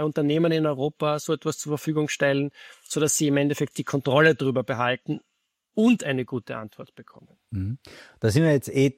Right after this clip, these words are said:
Speaker 2: direkt in diesem Thema auch drinnen, glaube ich, über das wir ja in dieser Podcast-Serie allgemein reden, nämlich auch, äh, Resilienz und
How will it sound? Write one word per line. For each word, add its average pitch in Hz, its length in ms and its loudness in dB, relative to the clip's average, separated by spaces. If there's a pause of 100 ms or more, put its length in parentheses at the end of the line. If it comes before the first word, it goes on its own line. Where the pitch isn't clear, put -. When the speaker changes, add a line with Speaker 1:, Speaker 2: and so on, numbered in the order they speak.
Speaker 2:
direkt 151 360 2
in 135 80 2
diesem 123 360 2
Thema 120 360 4
auch 107 80 -2
drinnen, 135 320 2
glaube 120 260 2
ich, 127 160 2
über 127 580 -4
das - 260 -2
wir 120 140 4
ja 123 120 4
in 117 140 4
dieser 117 240 -2
Podcast-Serie 120 1000 0
allgemein 123 420 2
reden, 139 260 2
nämlich 110 320 2
auch, 120 360 -2
äh, 127 40 -8
Resilienz 110 1200 0 (100)
und 113 440 0